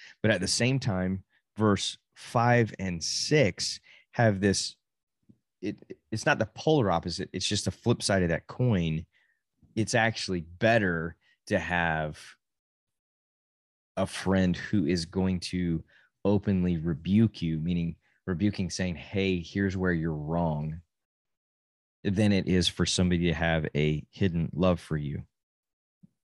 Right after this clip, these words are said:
And then verse, verse six, "Wounds from a friend can be trusted, but an enemy multiplies kisses." So, like, if somebody you're not close to, who isn't in your circle, is doing nothing but, like, pouring on,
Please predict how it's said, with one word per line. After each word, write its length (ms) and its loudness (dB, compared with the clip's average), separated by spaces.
And 100 4
then 160 6
verse, 220 2
verse 220 0
six, 280 -4
"Wounds 420 2
from 140 -2
a 60 0
friend 360 -2
can 180 -4
be 120 -2
trusted, 800 0
but 120 2
an 120 2
enemy 480 2
multiplies 680 -4
kisses." 360 -6
So, 120 -2
like, 180 -2
if 180 0
somebody 800 2
you're 260 0
not 360 0
close 380 -6
to, 340 -6
who 160 -2
isn't 260 2
in 160 -2
your 120 -4
circle, 680 -6
is 200 -4
doing 280 -2
nothing 340 -2
but, 120 -2
like, 160 -2
pouring 340 -2
on, 400 0